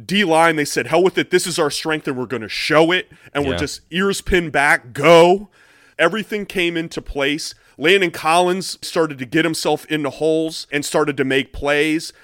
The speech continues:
Speaker 1: They were blitzing Wentz with Bostic a lot of times in the right situations. Everything came into place in the second half. And yes, you're absolutely right.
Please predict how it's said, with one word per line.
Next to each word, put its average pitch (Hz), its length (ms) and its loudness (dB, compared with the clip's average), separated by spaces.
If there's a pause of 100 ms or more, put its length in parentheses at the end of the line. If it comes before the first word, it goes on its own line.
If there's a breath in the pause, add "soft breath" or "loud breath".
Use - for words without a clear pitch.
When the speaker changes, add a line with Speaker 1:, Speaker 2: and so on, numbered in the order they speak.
(140 soft breath)
Speaker 1:
They 139 100 -2
were 127 140 0
blitzing 170 600 -2
Wentz 160 640 -2 (180)
with 139 240 -4
Bostic 156 480 -2
a 170 60 -4
lot 156 200 0
of 156 80 -4
times 160 380 -4
in 139 120 -10
the 131 80 -6
right 147 240 -2
situations. 156 680 -6 (120)
Everything 214 440 -6
came 180 260 -8
into 165 120 -8
place 151 320 -8
in 143 80 -10
the 131 60 -12
second 127 340 -8
half. 90 360 -10 (380 soft breath)
And 135 260 -2
yes, 123 360 -2
you're 147 180 -4
absolutely 156 540 -2
right. 123 280 -6